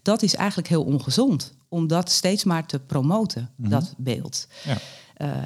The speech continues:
Speaker 1: dus het gat tussen wat we met z'n allen als maatschappij en in organisaties, eh, eh, eh, s-, neerzetten,
Speaker 2: Mhm.
Speaker 1: eh, en de werkelijkheid, hoe mensen zich op,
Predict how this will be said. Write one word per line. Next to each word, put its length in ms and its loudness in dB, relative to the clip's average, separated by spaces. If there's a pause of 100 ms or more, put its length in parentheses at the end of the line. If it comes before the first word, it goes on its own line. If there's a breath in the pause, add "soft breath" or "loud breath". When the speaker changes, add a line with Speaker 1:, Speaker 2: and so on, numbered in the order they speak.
(160)
Speaker 1:
dus 160 -2
het 140 -4
gat 580 -4
tussen 440 0
wat 200 0
we 120 0
met 200 0
z'n 160 -2
allen 300 0
als 200 -4
maatschappij 920 -2
en 120 -4
in 160 -4
organisaties, 1000 -2
eh, 300 -4
eh, 160 -6 (760)
eh, 100 -8 (300)
s-, 200 -4 (300)
neerzetten, 760 2
Speaker 2:
Mhm. 160 0 (280 loud breath)
Speaker 1:
eh, 180 -4
en 220 4
de 180 0
werkelijkheid, 640 0
hoe 100 2
mensen 340 0
zich 240 -4
op, 120 -10